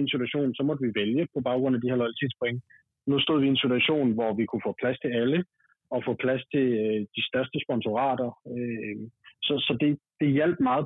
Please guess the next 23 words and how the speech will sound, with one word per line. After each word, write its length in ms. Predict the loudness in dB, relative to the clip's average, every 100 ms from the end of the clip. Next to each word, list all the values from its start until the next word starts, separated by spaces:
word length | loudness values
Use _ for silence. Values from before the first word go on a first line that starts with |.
| 0
på 100 | 0
det, 140 | 0 -2 _ -4
øh, 220 | -2 -2 -2 -2 -4 -8 -4 0
og 220 | 0 0 -4 -20 -20 _
derfor 180 | 0 2
kan 80 | 2
man 100 | 2
så 140 | -2 0
sige, 180 | 0 0
det 120 | 0 2 2
er, 80 | 0 -2
det 80 | -2
er 100 | 0
der, 60 | 0
hvor 120 | 0
vi 140 | -2
så 180 | 0 -2 -2 -4
er, 80 | -6 -10 -4
er 60 | 0
nået 220 | 2 0 0
til, 200 | -2 -2 -6
at, 180 | -6 -4
øh, 220 | -6